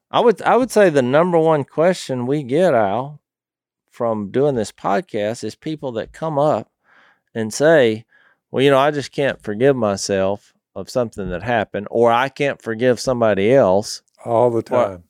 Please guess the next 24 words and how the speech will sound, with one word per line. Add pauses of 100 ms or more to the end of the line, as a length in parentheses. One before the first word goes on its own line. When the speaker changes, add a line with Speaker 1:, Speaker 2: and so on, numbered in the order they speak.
Speaker 1:
all
over
and
over
Speaker 2:
Over
and
Speaker 1:
and
Speaker 2:
over.
Speaker 1:
over.
So
here
we
have
this
scenario (180)
right
here (520)
of
a
man
who
made
a
mistake